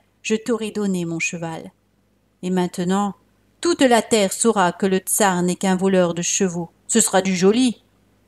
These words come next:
Enfin, je veux bien te pardonner, et même te faire cadeau du cheval à la crinière d'or. Mais va d'abord à vingt-neuf terres d'ici, dans le trentième royaume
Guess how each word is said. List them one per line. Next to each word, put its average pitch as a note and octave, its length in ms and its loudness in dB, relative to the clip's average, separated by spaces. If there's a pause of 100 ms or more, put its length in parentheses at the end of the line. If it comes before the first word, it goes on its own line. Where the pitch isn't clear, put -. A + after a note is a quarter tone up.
(1200)
Enfin, E3 640 -2 (460)
je - 160 -4
veux C4+ 100 0
bien D#4 180 0
te E4+ 120 -10
pardonner, G#3+ 560 2 (380)
et F#3+ 60 -2
même G#3+ 200 2
te A#3 100 0
faire A3+ 240 0
cadeau A#3 300 -2
du G3+ 100 -8
cheval G3 380 0
à F3+ 80 -4
la F3 120 -2
crinière E3+ 440 -6
d'or. D#3 260 -8 (920)
Mais A3 260 4
va B3 240 4
d'abord F#3 640 0 (180)
à G3 140 0
vingt-neuf A3 680 0
terres F3+ 300 -2
d'ici, E3+ 460 -4 (500)
dans G3 140 6
le F#3+ 100 2
trentième G3+ 680 0
royaume E3+ 720 -2